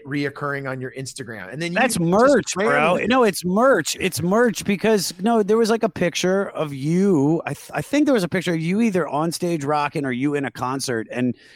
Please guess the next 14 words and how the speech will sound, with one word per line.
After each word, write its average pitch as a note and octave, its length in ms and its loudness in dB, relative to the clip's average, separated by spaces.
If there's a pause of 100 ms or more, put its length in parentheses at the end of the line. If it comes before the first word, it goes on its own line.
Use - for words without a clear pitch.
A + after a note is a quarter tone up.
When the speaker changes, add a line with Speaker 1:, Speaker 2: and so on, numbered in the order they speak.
Speaker 2:
and C3 100 -6
it's - 140 -10
everybody's F3+ 840 2
just, D#3 300 -2
'cause E3 100 -4
it's D#3+ 120 -4
a C3+ 40 -6
hardcore D#3+ 460 -2
show, B2+ 180 0
I A2+ 80 0
assume, B2+ 240 -2
and B2+ 60 -2
everybody's C#3+ 400 -4
like, D3 100 -8